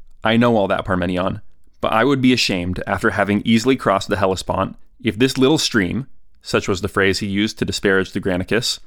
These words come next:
"keeps us from crossing as we are. I would consider it unworthy of the Macedonians' renown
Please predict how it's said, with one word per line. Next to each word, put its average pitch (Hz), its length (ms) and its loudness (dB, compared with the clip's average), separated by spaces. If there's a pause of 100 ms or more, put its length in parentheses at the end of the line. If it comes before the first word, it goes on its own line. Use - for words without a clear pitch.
(380)
"keeps - 280 -8
us 101 240 0
from 104 160 0
crossing 98 460 0
as 95 160 0
we 95 120 -4
are. - 260 -6 (560)
I 107 120 2
would 107 120 0
consider 113 340 4
it 113 200 2
unworthy 107 580 4
of 90 120 -2
the 101 80 -2
Macedonians' 98 720 2
renown 95 440 2